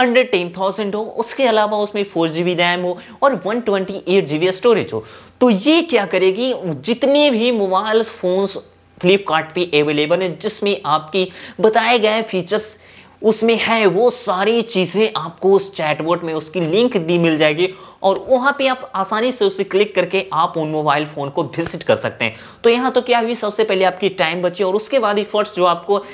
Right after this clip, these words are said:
इधर उधर भटकने की काम करने पड़ती थी, उससे भी आपको छुटकारा मिल गया। Another one is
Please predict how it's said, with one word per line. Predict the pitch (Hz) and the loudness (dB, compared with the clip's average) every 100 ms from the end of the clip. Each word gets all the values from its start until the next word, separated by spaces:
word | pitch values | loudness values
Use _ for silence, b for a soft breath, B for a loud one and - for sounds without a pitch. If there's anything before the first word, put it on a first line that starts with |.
| B - | B -2
इधर | 180 214 | 2 2
उधर | 208 165 190 | 2 2 0
भटकने | 180 151 160 180 | 2 0 -2 -4
की | 180 151 | -6 -6
काम | 147 143 | -4 -2
करने | 151 139 139 | -2 -4 -2
पड़ती | 131 131 | -4 -6
थी, | 143 175 - | -6 -6 -4
उससे | 131 - - 170 | -6 -6 -2 -2
भी | 170 143 | -2 -2
आपको | 113 113 175 | -2 -2 -2
छुटकारा | 175 123 - 110 160 220 B 294 | -2 -2 0 0 -2 -8 B -4
मिल | 233 247 | -2 0
गया। | 104 180 226 | -2 -2 0
Another | 240 262 | 2 2
one | 247 247 233 220 | 2 -2 -2 0
is | 226 220 - | 2 0 -8